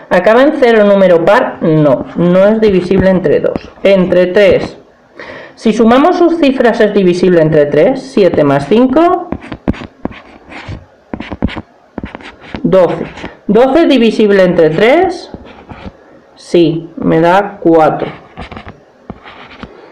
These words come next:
¿Vale? Por tanto, es divisible entre tres, pero vamos entre tres.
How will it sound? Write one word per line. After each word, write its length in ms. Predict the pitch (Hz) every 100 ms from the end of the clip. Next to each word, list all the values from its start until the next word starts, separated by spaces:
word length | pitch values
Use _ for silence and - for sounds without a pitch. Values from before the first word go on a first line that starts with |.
| -
¿Vale? 380 | - 220 302 349
Por 180 | 196 -
tanto, 520 | 156 143 139 120 - - - - - - - _ _ -
es 200 | 196 190
divisible 500 | 170 175 196 208 220
entre 200 | 240 247
tres, 260 | 269 339 349
pero 200 | 208 185
vamos 320 | 170 202 175
entre 300 | 143 160 156
tres. 460 | 156 135 - -